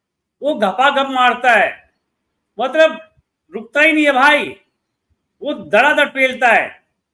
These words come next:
एक ओवर अठारह रन दे गया है। Power play का था जो इनकी side से हैदराबाद का छिहत्तर था,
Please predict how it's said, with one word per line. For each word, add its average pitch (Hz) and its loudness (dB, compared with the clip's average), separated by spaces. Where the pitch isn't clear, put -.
एक 285 -2
ओवर 285 0
अठारह 240 2
रन 233 -4
दे 220 0
गया 214 0
है। 202 0
Power 285 2
play 277 2
का 269 -2
था 226 -2
जो 226 -8
इनकी 190 -10
side 185 -4
से 208 -4
हैदराबाद 170 -4
का 247 -10
छिहत्तर 220 -6
था, - -14